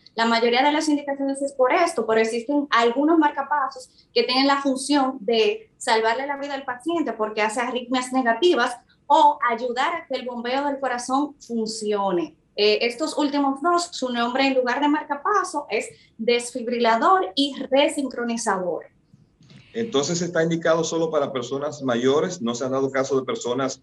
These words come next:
Speaker 2: menos de cincuenta años hacia abajo que tengan que utilizar marcapasos?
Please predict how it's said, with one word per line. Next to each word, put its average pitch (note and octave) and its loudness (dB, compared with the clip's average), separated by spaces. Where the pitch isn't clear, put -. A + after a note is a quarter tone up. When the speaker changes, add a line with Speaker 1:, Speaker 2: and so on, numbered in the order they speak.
Speaker 2:
menos B2 0
de B2+ 2
cincuenta A#2+ -2
años C#3 -2
hacia A2+ -4
abajo C3 0
que B2+ -2
tengan A#2 -4
que B2 -8
utilizar A#2+ -4
marcapasos? A#2+ -4